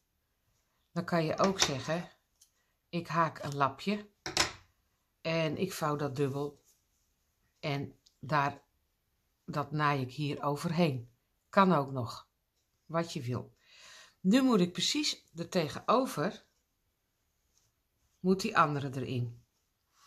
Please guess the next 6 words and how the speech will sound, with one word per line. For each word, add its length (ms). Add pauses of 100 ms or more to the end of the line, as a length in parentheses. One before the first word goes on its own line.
(760)
Nou, 280 (120)
dit 220
is 140
de 100
ene 480 (160)
kant. 520